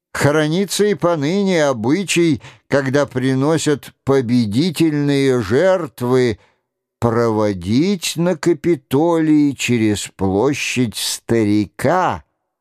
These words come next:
одетого в пурпуровую одежду, с золотым на шее убором, называемым буллой, которую носят отроки.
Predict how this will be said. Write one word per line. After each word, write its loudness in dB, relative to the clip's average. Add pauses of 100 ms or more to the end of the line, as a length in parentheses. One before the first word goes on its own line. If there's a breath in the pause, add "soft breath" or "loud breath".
(460)
одетого 0 (100)
в -16
пурпуровую 2
одежду, 0 (500)
с 0
золотым 0
на 0
шее 0
убором, -2 (340)
называемым 0 (140)
буллой, 0 (400)
которую 0
носят -2 (380)
отроки. -4